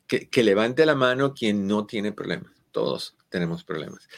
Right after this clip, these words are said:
Así que se vale hacer la pregunta. Y recuerda que cada pregunta que tú haces, vas a recibir una respuesta, al igual que muchas otras personas que están pasando por lo mismo que tú. Simplemente que tú fuiste el valiente o la valiente que decidió llamar.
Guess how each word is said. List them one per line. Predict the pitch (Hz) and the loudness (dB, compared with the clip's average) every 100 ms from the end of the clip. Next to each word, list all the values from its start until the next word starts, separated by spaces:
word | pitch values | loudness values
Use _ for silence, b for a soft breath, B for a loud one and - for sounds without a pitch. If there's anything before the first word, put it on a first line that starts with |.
| B B | B B
Así | 123 156 | -4 2
que | 170 | 4
se | 160 | 6
vale | 135 135 | 6 4
hacer | 127 110 | 2 0
la | 107 | 0
pregunta. | 101 95 92 90 95 | 0 -2 -2 -2 -2
Y | - | -2
recuerda | - 87 135 147 | -6 0 0 0
que | 95 | 0
cada | 117 120 | 0 0
pregunta | 107 107 113 110 | -2 -4 -4 -6
que | |
tú | 107 110 | -4 -4
haces, | 110 - 107 - B B B B - | -4 -4 -8 -10 B B B B -6
vas | 101 120 127 | -2 0 0
a | 117 | -2
recibir | 117 104 110 110 | -2 -4 -4 -2
una | 117 | -4
respuesta, | 110 104 117 113 120 | -6 -2 0 0 0
al | 107 | -2
igual | 104 110 | 0 -2
que | 113 113 | -2 -6
muchas | 113 147 151 135 | -2 -2 0 0
otras | 120 101 101 | 0 0 -4
personas | 101 - 101 95 - | -6 -6 -6 -6 -8
que | |
están | 87 92 | -8 -6
pasando | 87 87 90 85 | -4 -4 -4 -4
por | 85 92 | -4 -4
lo | 85 | -2
mismo | 85 87 - | -4 -6 -10
que | - | -12
tú. | - - B B | -14 -16 B B
Simplemente | - 110 98 107 104 104 | -8 -6 0 2 2 0
que | 101 | -4
tú | 101 92 | -6 -6
fuiste | 98 92 104 | -6 0 2
el | 95 | 4
valiente | 90 92 95 | 2 0 0
o | 113 | 0
la | 127 | 0
valiente | 117 98 85 85 | -2 -2 -4 -4
que | - | -6
decidió | 90 82 78 80 | -4 -4 -6 -4
llamar. | 73 78 73 | -4 -6 -6